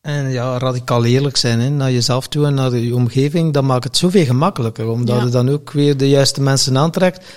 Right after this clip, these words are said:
Speaker 1: Mensen die niet bij je passen, dan die dan ook op een of andere manier niet meer resoneren en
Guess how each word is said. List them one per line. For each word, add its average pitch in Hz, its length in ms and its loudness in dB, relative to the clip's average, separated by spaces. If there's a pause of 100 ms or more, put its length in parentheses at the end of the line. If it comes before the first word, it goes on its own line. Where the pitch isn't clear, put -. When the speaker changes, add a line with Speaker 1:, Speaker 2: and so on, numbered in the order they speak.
(160)
Speaker 1:
Mensen 151 360 0
die 143 100 2
niet 151 180 2
bij 160 140 4
je 160 120 2
passen, 170 520 0
dan 139 180 0
die 127 160 -4
dan 120 280 -6
ook 147 200 -6
op 147 140 -8
een 156 140 2
of 147 120 0
andere 147 220 2
manier 135 480 -2
niet 139 160 0
meer 135 120 2
resoneren 131 680 0
en 147 160 0